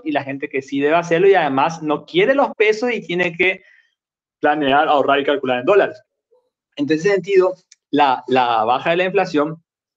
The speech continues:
no se puede entender de, necesariamente como algo positivo en un país que ya está en hiperinflación.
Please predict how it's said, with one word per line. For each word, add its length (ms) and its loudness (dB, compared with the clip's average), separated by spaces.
no 180 2
se 140 0
puede 300 0
entender 640 0
de, 320 0
necesariamente 720 -4
como 240 -2
algo 180 -2
positivo 520 -4
en 100 -2
un 120 -4
país 460 -4
que 180 -2
ya 120 0
está 360 -4
en 160 0
hiperinflación. 680 -6